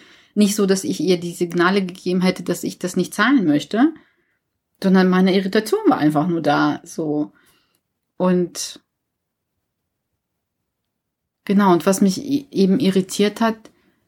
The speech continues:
war, dass sie das, da-, dass sie nicht nachgelassen hat. Also irgendwie, ich hatte den Eindruck, dass sie mir die Verantwortung übergibt, wieder, also ob, ähm, genau, mein Gedanke ist,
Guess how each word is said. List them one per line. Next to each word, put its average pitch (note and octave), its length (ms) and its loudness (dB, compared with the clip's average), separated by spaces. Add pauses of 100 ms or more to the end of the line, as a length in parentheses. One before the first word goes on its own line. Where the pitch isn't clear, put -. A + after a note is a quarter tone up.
(1300)
war, F3+ 320 -2
dass G3+ 200 -2
sie G3+ 100 0
das, - 580 -4 (560)
da-, G3 180 2
dass F#3+ 200 0
sie G#3 80 2
nicht F#3 160 4
nachgelassen G#3 800 0
hat. E3 200 -8
Also F3+ 200 -4
irgendwie, B3 480 2 (480)
ich G3 160 -2
hatte A#3+ 160 2
den G3+ 280 -2
Eindruck, G#3 680 0
dass F#3+ 240 -6
sie G#3 140 -4
mir G#3+ 260 0
die G3+ 100 -6
Verantwortung F#3+ 680 0
übergibt, E3+ 720 -6 (880)
wieder, F#3 460 -2
also F#3 380 0
ob, F#3 180 -4 (240)
ähm, F#3 640 0
genau, G3+ 200 2
mein F#3+ 160 4
Gedanke G3 360 0
ist, A3 320 -2